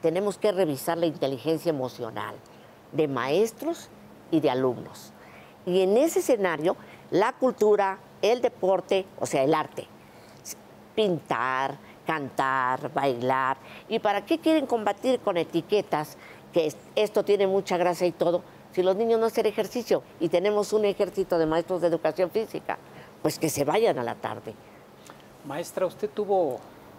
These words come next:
Speaker 2: muchos meses de oportunidad para reflexionar, para ver las cosas en perspectiva, hacer el recorrido
Speaker 1: Perdón.
Speaker 2: de su, por favor, de su actividad como persona pública,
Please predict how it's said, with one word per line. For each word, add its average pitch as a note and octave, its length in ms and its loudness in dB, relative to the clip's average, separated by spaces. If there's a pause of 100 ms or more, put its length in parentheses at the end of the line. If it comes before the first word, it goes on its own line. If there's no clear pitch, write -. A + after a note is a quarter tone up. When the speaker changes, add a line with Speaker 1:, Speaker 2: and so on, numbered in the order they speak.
(720)
Speaker 2:
muchos C3+ 320 0
meses C#3 520 -2
de A#2 80 -6
oportunidad A#2 840 -6
para A#2 260 -4
reflexionar, D#3+ 720 -4 (460)
para A#2+ 160 -2
ver C#3 220 2
las B2+ 220 0
cosas C#3+ 600 -4
en A2+ 120 -12
perspectiva, D3+ 960 -6
hacer C3 260 -4
el A#2+ 100 -4
recorrido C3 760 0 (200)
Speaker 1:
Perdón. B2 400 -2
Speaker 2:
de C#3 200 2
su, - 160 -10 (460)
por - 120 -6
favor, F3 340 0
de C3 160 0
su A2+ 480 -8
actividad A#2+ 680 -6 (180)
como A2+ 260 -6 (300)
persona A#2+ 400 -6
pública, C3 840 -4